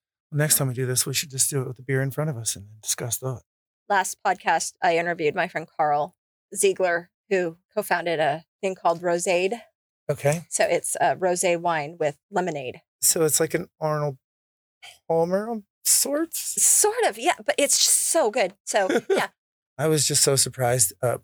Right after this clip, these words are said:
Speaker 1: Crispy Pig. It's a whiskey Bloody Mary in a can. <laughs> It's right dang tasty.
Speaker 2: Oh, okay.
Speaker 1: Yeah. Um, I, I wonder why it took people so long.
Speaker 2: That sounds really intriguing, though.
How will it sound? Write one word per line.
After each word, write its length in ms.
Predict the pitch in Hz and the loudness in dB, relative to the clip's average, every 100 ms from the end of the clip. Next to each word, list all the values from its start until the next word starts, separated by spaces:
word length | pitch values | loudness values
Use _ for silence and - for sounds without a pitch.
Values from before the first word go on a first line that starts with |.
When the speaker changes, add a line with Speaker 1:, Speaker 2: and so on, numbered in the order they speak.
| - | -2
Speaker 1:
Crispy 380 | 185 - - | 2 2 0
Pig. 320 | 113 113 110 - _ _ _ | -6 -6 -6 -8 _ _ _
It's 80 | - | -2
a 60 | |
whiskey 360 | 131 156 - 165 | 0 0 0 -2
Bloody 260 | 143 143 135 | 0 2 2
Mary 300 | 131 120 117 | 0 -2 -4
in 80 | |
a 60 | 113 | -8
can. 380 | - 113 113 113 _ _ _ - | -8 -10 -10 -14 _ _ _ -6
<laughs> 100 | 392 | -2
It's 260 | 370 - - - | 0 0 -4 -6
right 200 | - 185 _ _ | -4 -4 _ _
dang 300 | 117 127 156 | -2 -2 -4
tasty. 580 | - 226 240 - - 127 - | -4 -2 0 -2 -2 -2 -2
Speaker 2:
Oh, 540 | 392 - 415 - - - | -4 0 2 2 0 -2
okay. 280 | - 359 427 - 185 | 2 2 2 -2 -2
Speaker 1:
Yeah. 220 | 180 175 - _ _ _ _ _ 139 | 0 0 -4 _ _ _ _ _ -2
Um, 200 | 139 131 | -2 -2
I, 120 | 123 | -6
I 300 | 147 127 135 | -4 -4 -4
wonder 220 | 147 139 143 | -4 -2 0
why 140 | 143 | 0
it 60 | 143 | 0
took 240 | 160 - | -4 -4
people 220 | 170 143 | -2 0
so 180 | 135 123 | 2 2
long. 220 | 110 107 - _ _ _ _ | 0 -6 -16 _ _ _ _
Speaker 2:
That 180 | 214 - | -2 0
sounds 320 | 294 240 - - _ _ _ _ _ | 0 0 -2 -8 _ _ _ _ _
really 480 | 185 214 214 185 - | 0 2 2 0 -2
intriguing, 500 | 170 190 196 269 175 | -6 -4 -4 -4 -6
though. 180 | - 185 | -10 -12